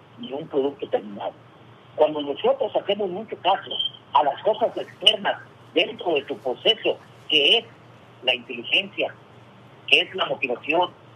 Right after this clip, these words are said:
que es tu autoestima, que es el, la manera de que tú quieres, respetas, admiras,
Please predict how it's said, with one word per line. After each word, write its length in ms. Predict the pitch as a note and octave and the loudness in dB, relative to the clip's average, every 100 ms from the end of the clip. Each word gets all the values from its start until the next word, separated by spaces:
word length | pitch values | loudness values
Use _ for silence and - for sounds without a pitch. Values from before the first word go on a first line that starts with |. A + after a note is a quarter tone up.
| - - - | -20 -20 0
que 100 | F#3+ | 2
es 120 | F#3+ | 2
tu 100 | G3 | 4
autoestima, 760 | F3 C#3+ C3+ - - F#3+ D#3+ - - - - - | 4 4 -4 -6 -4 -2 -4 -8 -14 -20 -20 -6
que 160 | D3 F3+ | 0 0
es 60 | F#3+ F3+ | 0 -6
el, 140 | - - - - - | -6 -10 -20 -20 0
la 120 | C3+ | 2
manera 340 | C3 C3 F3+ F3+ | 2 2 2 0
de 100 | - | -2
que 100 | C3 | -8
tú 160 | F3 | -6
quieres, 400 | - - F#3 D#3+ | 0 0 2 0
respetas, 640 | B2+ - - - - - - | -4 -6 0 0 2 0 0
admiras, 460 | A#2 C#3 A3+ F#3 | -4 -2 2 2